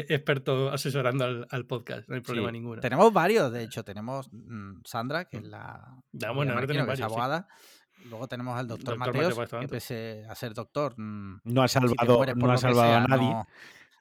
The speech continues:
Speaker 2: no ha salvado a nadie, o
Speaker 1: No,
Speaker 2: sea
Speaker 1: os ha salvado a vosotros de la cárcel alguna vez, imagino, espero,
Speaker 2: Sí,
Speaker 1: vamos.
Speaker 2: bueno, no lo sé. Pero me recu-, el, el doctor Mateo me recuerda mucho a Ross Geller, que era un meme muy típico de Friends,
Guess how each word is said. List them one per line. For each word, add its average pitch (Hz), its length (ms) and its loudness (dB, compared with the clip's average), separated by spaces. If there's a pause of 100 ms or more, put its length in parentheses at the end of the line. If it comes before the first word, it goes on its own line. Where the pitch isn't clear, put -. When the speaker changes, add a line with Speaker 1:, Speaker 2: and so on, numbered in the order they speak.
(140)
Speaker 2:
no 123 80 -4
ha 123 40 -2
salvado 120 300 -2
a 117 60 0
nadie, 139 280 0
o - 20 -6
Speaker 1:
No, 196 60 -6
Speaker 2:
sea 160 220 2
Speaker 1:
os 113 80 0
ha 160 60 0
salvado 170 200 4
a 185 100 6
vosotros 170 300 0
de 151 60 0
la 139 120 4
cárcel 151 280 4
alguna 127 260 0
vez, 156 160 0
imagino, 127 380 -4
espero, 165 300 -4
Speaker 2:
Sí, 160 160 -2
Speaker 1:
vamos. 131 140 -8
Speaker 2:
bueno, 123 320 -2
no 117 140 -6
lo 123 80 -6
sé. 104 240 -10 (500)
Pero 131 240 0
me 131 100 -4
recu-, 120 240 -6
el, 101 280 -10
el 123 120 -4
doctor 123 260 -4
Mateo 175 240 2
me 175 80 0
recuerda 151 260 0
mucho 156 220 -4
a 123 40 0
Ross 127 180 -4
Geller, 127 260 -4 (240)
que - 80 -10
era 117 140 -2
un 113 100 -4
meme 120 240 -2
muy 113 180 -6
típico 113 420 -6
de 104 200 -6
Friends, 117 400 -8